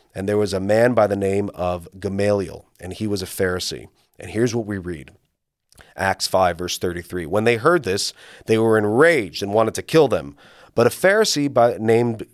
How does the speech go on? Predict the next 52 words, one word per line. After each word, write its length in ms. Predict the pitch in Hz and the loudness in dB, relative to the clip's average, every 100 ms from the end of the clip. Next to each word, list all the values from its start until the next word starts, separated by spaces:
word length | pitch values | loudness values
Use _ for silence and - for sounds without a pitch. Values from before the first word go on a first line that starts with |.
| - | -16
uh, 160 | 85 | -14
Gamaliel, 640 | 90 104 117 127 90 82 90 _ - - _ _ _ _ - | -8 0 4 4 0 -8 -12 _ -20 -20 _ _ _ _ -4
a 40 | |
teacher 360 | - 165 - 160 | 0 0 2 2
of 100 | 135 | 4
the 80 | |
law 260 | 135 107 98 | 2 4 4
who 120 | - | 2
was 200 | 113 110 | -2 -2
respected 480 | 110 - - 170 110 | -2 -2 -2 -2 -2
by 120 | 95 | -2
all 280 | 92 95 139 | 2 4 4
the 80 | 147 | 2
people, 400 | - 120 - 78 | -4 -8 -8 -8
stood 340 | - - 160 | -6 -2 2
up 180 | 147 - | 2 2
in 60 | 92 | -4
the 80 | |
Sanhedrin 580 | 92 123 120 95 90 90 | -4 0 0 -2 -4 -4
and 120 | 87 - | -8 -2
ordered 320 | 95 120 131 | 0 0 0
the 80 | 107 | -2
men 180 | 92 92 | -4 -6
to 80 | 85 | -10
be 100 | 87 | -10
taken 320 | - 110 117 | -6 -2 0
outside 420 | 107 - 92 90 | 0 0 0 -2
for 120 | - | -4
a 40 | 90 | -8
little 200 | 87 85 | -6 -6
while. 360 | 87 69 65 - - - - - | -4 -4 -8 -14 -20 -20 -20 -2
He 120 | 131 | 0
said 220 | - 147 | 4 2
to 80 | 131 | 2
them, 200 | 101 87 | -4 -2
'Men 120 | 95 | 0
of 120 | 123 | 2
Israel, 240 | 160 127 131 | 2 2 -2
be 100 | 107 | -2
careful 340 | - 165 156 | 0 0 2
about 200 | 127 123 | 0 2
what 180 | 123 120 | 2 0
you're 140 | 117 | -2
about 240 | 110 117 117 | 2 2 2
to 80 | 104 | -2
do 120 | 156 | -4
to 80 | 131 | -2
these 220 | 98 87 | -6 -6
men. 180 | 90 98 | -6 -6
Some 280 | - 147 | 2 2
time 200 | 151 160 | 4 2
ago, 400 | 127 123 165 127 | 2 4 4 4